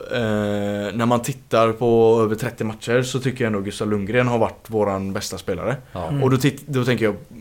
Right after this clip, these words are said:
Speaker 1: eh, hur många matcher han har spelat, hur
Speaker 2: Ja.
Speaker 1: många poäng han har levererat och vad han har gjort för guys och hur många jävla löpmeter han
Speaker 2: Ja.
Speaker 1: lägger ner
Speaker 2: Ja. Exakt.
Speaker 1: på den här, eh, gräsmattan, alltså.
Speaker 2: Ja.
Speaker 1: Eh,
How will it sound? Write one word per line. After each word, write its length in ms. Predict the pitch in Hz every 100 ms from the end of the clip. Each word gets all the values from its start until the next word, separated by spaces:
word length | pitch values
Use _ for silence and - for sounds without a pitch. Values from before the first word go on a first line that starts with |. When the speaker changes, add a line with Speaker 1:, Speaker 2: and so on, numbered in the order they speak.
| - 101 117 110 113
Speaker 1:
eh, 440 | 120 110 107 110 117
hur 120 | 131
många 180 | 127 117
matcher 200 | 110 101
han 60 | 95
har 60 |
spelat, 480 | 95 95 90 139 -
hur 60 | 120
Speaker 2:
Ja. 40 |
Speaker 1:
många 140 | 113
poäng 360 | 98 107 110 120
han 80 | 117
har 80 | 110
levererat 520 | 101 101 92 107 147
och 100 | 143
vad 260 | 165 131 120
han 160 | 123
har 80 | 117
gjort 300 | 131 139 -
för 380 | - 120 104 92
guys 320 | 95 135 139
och 160 | - 139
hur 100 | 196
många 280 | 175 156 131
jävla 300 | 135 117 104
löpmeter 920 | 110 127 101 - 98 92 - 165 175 - - - -
han 180 | 139
Speaker 2:
Ja. 120 | 143 139
Speaker 1:
lägger 240 | 131 135
ner 300 | 139 185 170
Speaker 2:
Ja. 60 | 113 - - - -
Exakt. 460 | - - 143 - - -
Speaker 1:
på 120 | 131
den 120 | 123
här, 360 | 123 110 101 95 95 98 98 98 95 95 95
eh, 40 | 95
gräsmattan, 500 | 120 110 90 120 175
alltså. 220 | 175 90 90
Speaker 2:
Ja. 240 | - 110 80 - -
Speaker 1:
Eh, 640 | 110 104 104 101 98 95